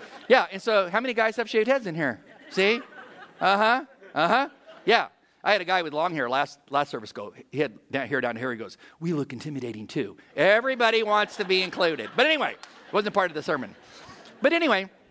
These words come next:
the guy standing next to got a shaved head, he looks kinda square-jawed, looks intense.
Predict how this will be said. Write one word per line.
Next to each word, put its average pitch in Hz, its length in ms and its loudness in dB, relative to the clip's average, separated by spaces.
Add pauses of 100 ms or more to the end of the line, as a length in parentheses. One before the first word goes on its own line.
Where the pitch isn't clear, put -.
(760)
the 208 60 0
guy 254 140 4
standing 240 240 -6
next 220 140 -8
to - 40 -18
got 190 140 -2
a - 20 -10
shaved 208 340 2
head, 196 440 2
he 160 40 -6
looks 180 160 -4
kinda 196 220 -4
square-jawed, 180 720 0
looks 185 180 -4
intense. 185 480 -6